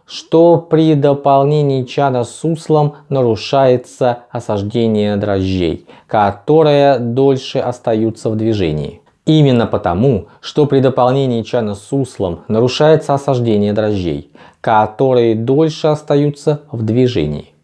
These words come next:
Иногда дображивание бывает менее интенсивным, чем при прямом внесении дрожжей. Охлаждению бродящего сусла в чане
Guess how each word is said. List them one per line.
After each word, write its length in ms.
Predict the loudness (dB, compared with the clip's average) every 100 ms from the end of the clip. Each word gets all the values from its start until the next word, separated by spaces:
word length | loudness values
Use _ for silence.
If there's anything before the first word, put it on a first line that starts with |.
| _ _ -20 -6 0
Иногда 420 | 2 4 4 4
дображивание 800 | 4 4 4 4 4 4 4 2
бывает 500 | 2 4 2 0 -2
менее 340 | -2 -2 -4
интенсивным, 760 | -4 -6 -6 -8 -6 -8 -10 -14 -20 _
чем 380 | -2 2 2 2
при 240 | 2 2
прямом 640 | 2 0 2 2 0 0 -6 -12 -6
внесении 800 | -2 -2 -4 -4 -2 0 -2 -4
дрожжей. 580 | -4 -6 -6 -10 -10 _ _ _ -20 -6
Охлаждению 1040 | -4 0 2 2 2 2 4 4 2 0 -2
бродящего 640 | 0 4 4 2 0 -2
сусла 500 | -2 -4 -6 -2 -4
в 120 | -4 -8
чане 540 | -2 0 0 -2